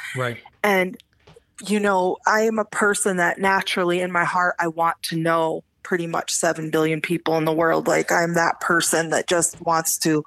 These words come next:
Speaker 2: know and he-, heck, maybe even hug, maybe
Speaker 1: She's not kidding.
Speaker 2: after covid, you know, and which is why you and I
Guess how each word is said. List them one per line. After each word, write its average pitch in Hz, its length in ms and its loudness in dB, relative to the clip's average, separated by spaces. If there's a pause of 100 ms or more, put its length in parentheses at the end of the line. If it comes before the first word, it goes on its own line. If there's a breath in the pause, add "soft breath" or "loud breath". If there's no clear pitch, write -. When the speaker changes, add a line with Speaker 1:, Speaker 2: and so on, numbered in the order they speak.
(440 loud breath)
Speaker 2:
know 170 380 2
and 156 320 -2
he-, 151 80 0 (180)
heck, - 360 0
maybe 156 240 0
even 151 140 -2
hug, 151 420 0
maybe 165 160 2
Speaker 1:
She's 156 260 2
not 143 200 4
kidding. 131 160 2
Speaker 2:
after 117 220 -2
covid, 165 540 0
you 160 100 -2
know, 156 200 -2 (960 loud breath)
and 214 360 2 (340 loud breath)
which 226 280 0
is 196 140 -2
why 180 280 2
you 180 280 2
and 180 100 -2
I 196 440 -2